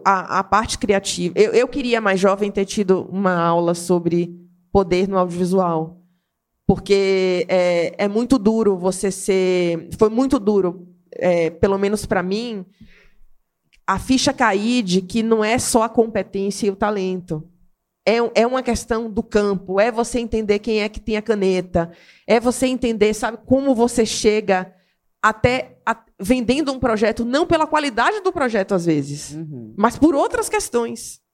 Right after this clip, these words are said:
Speaker 1: né? Então, tem, tem todo um balé, é, é, é, do campo de produção cinematográfica audiovisual que é, que é muito importante de ser discutido e compreendido,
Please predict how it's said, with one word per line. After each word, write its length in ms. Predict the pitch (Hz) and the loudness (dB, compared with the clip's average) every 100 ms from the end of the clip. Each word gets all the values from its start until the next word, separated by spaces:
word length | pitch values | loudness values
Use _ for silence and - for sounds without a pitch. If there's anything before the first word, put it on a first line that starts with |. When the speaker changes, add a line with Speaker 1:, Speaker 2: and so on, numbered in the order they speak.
| _ - | _ -2
Speaker 1:
né? 220 | 214 262 - _ _ - | -2 -2 -10 _ _ -2
Então, 180 | 208 247 | 0 2
tem, 220 | 294 - | -2 0
tem 180 | 277 262 | -2 2
todo 340 | 294 330 330 | 2 2 2
um 180 | 359 320 | -2 2
balé, 840 | 285 254 196 190 240 240 180 - _ - | 2 2 2 2 2 0 -2 -6 _ -8
é, 100 | 196 | -4
é, 720 | 180 - 185 170 165 151 - | -4 -4 -4 -2 -4 -6 -12
é, 680 | - - 175 160 151 127 95 - _ - - | -14 -6 -4 -2 -6 -8 -16 -20 _ -20 -2
do 140 | 220 | -2
campo 600 | - - 240 269 - 165 | 0 0 0 -2 -4 -6
de 140 | 160 180 | -6 -8
produção 360 | 196 180 185 | -6 -6 -10
cinematográfica 800 | 180 196 185 180 180 170 175 170 | -10 -6 -2 -2 -2 -2 -4 -2
audiovisual 600 | 170 165 170 170 165 190 | -6 -4 -6 -2 0 0
que 180 | 208 240 | -4 -4
é, 440 | 208 208 208 214 208 _ _ _ _ - | -2 0 -2 -4 -8 _ _ _ _ -4
que 100 | 240 | -2
é 80 | |
muito 260 | 240 240 247 | -2 -6 -8
importante 520 | 240 240 240 247 240 | -6 -6 -2 -4 -4
de 60 | - | -2
ser 160 | 220 | -2
discutido 560 | 208 - 233 - 226 202 | -2 -2 -4 -2 -2 -2
e 40 | 220 | -2
compreendido, 800 | 233 220 226 214 175 151 156 | -2 -2 -6 -4 -4 -4 -8